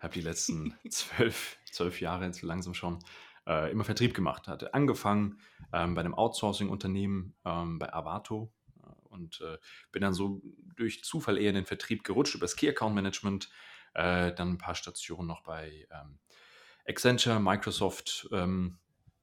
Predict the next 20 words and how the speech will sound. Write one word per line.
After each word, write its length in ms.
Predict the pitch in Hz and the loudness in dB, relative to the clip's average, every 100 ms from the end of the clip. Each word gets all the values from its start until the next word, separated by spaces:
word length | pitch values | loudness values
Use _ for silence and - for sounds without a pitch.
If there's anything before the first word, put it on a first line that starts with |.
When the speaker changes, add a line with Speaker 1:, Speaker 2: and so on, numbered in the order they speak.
| _ - | _ -4
Speaker 1:
also 200 | 98 - | -2 0
immer 220 | - 117 | 4 4
im 140 | 110 101 | 4 2
B 160 | 131 | 0
two 160 | 123 104 | 0 0
B, 440 | 104 107 110 101 | 2 4 2 0
hauptsächlich 760 | 92 - 101 - 98 - 87 92 | -4 -4 -4 -2 -4 -4 -6 -6
Enterprise 500 | 104 95 - - - | -6 -6 -8 -10 -8
Sales. 520 | 71 87 - - - - - _ | -6 -6 -4 -6 -10 -20 -20 _
Ähm, 420 | 73 78 78 80 80 | -4 -2 -2 -4 -8
die 60 | |
Produkte 560 | - - 110 127 - 95 | -6 0 2 2 2 2
waren 140 | 90 | 2
alles 320 | - 107 113 | 2 2 2
dabei 360 | 104 90 90 92 | 0 2 2 2
von, 640 | - - 92 90 87 85 - | -2 -2 0 0 -2 -4 -6
äh, 180 | 98 87 | -4 -4
Papier, 640 | - 95 - 131 123 117 | -8 -10 0 4 4 2
Keys, 800 | - 110 113 110 110 - - - | -2 -2 0 -2 -4 -6 -8 -6
<laughs> 400 | - - 113 | 2 4 4